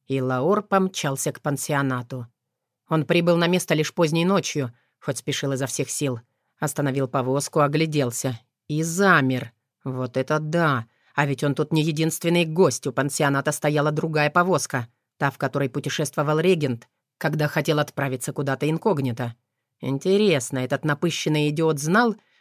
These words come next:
что его инкогнито давно уже не тайна? Вряд ли.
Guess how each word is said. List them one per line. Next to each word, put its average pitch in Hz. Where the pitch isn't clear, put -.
что -
его 143
инкогнито 143
давно 147
уже 151
не 170
тайна? 127
Вряд 139
ли. 127